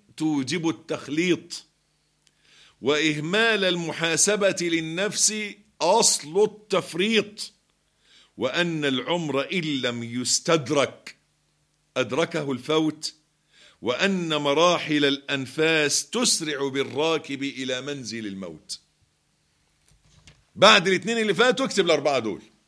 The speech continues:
علشان أبقى مريد صادق عازم جازم، لازم أوثر هم الآخرة وأنقطع لها،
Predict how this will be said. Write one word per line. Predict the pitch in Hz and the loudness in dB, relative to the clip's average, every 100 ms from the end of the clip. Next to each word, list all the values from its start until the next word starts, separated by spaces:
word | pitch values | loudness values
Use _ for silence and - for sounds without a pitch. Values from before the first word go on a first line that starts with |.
| _ _ _ - - _ _ _ _ _ _ _ _ _ _ _ _ _ _ _ _ _ _ _ _ _ | _ _ _ -20 -20 _ _ _ _ _ _ _ _ _ _ _ _ _ _ _ _ _ _ _ _ _
علشان | 92 107 110 147 143 117 85 - _ _ _ _ _ _ _ _ _ _ _ _ _ _ - | -6 -4 -2 0 0 -2 -6 -14 _ _ _ _ _ _ _ _ _ _ _ _ _ _ -6
أبقى | 113 107 127 | -6 -6 -6
مريد | 131 165 185 | -2 -2 -2
صادق | - - 180 175 131 131 - | 0 4 8 8 4 -2 -4
عازم | 101 147 165 160 143 | 0 2 4 2 0
جازم، | 117 165 190 202 269 453 - _ _ _ _ _ _ _ _ _ _ _ | 2 4 6 4 2 0 -10 _ _ _ _ _ _ _ _ _ _ _
لازم | 127 160 151 156 151 _ _ _ _ _ _ _ _ _ - | 2 4 4 0 -4 _ _ _ _ _ _ _ _ _ 0
أوثر | 208 262 226 170 165 160 | 2 4 2 2 2 2
هم | 190 180 | 2 2
الآخرة | 160 143 143 147 | 4 4 2 2
وأنقطع | 135 143 143 190 185 175 | 2 2 0 0 4 6
لها، | 185 214 262 311 - | 6 6 4 0 -12